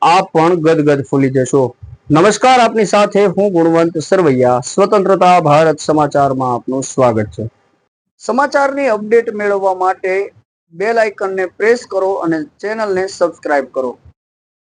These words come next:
ઠક્કર બાપાનગર ચોકીમાં ફરજ બજાવતા પી એસ આઈ સંજય રતનની વાત કરવી છે.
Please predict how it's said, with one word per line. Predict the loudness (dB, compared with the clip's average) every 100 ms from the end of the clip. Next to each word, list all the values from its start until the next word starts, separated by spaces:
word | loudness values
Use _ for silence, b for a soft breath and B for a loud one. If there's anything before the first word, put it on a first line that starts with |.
| _ _ _ _
ઠક્કર | -4 2 4
બાપાનગર | 4 4 4 2 4 4 2
ચોકીમાં | 0 0 0 2 2 4 2
ફરજ | 2 2 2 2
બજાવતા | 2 2 4 2 2 2 2 2 -2 _ _ _ _ _ _ -20 -20 _
પી | 2
એસ | 4 4 4
આઈ | 4 4 2 -2
સંજય | -6 0 0 2 2 2
રતનની | 2 0 2 2 2 4
વાત | 2 2
કરવી | 0 0 0
છે. | 0 0